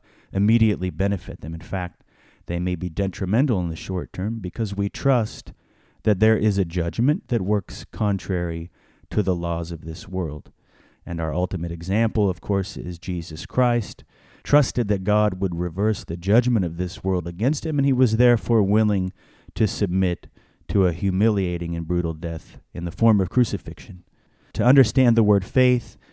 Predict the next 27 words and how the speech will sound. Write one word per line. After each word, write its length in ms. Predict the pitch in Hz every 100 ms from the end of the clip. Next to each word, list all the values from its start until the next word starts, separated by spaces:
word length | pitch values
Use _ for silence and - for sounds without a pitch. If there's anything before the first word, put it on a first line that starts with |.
| _ _
in 140 | 92 82
the 80 |
Bible, 600 | 82 101 113 110 113 107 -
we 120 | 101
need 160 | 98 92
to 80 | 90
recognize 720 | 85 110 - 92 95 92 87
it's 180 | 85 -
not 280 | 101 123 -
limited 420 | 110 92 87 85
to 100 | 95
an 80 | 87
intellectual 520 | 87 85 85 - 85
belief, 420 | 82 87 90 85 -
but 120 | 98
includes 540 | 92 90 - 160 110
this 200 | 101 101 -
aspect 500 | 98 98 - 87 85
of 120 | -
trust, 520 | - 135 131 - - - _ _ _ -
which 200 | 104 -
consequently 800 | 120 113 101 - 120 85 85 - _
impacts 480 | 98 92 98 87 -
the 100 | 98
way 200 | 82 85
we 160 | 78 82
behave. 580 | 80 85 82 80 -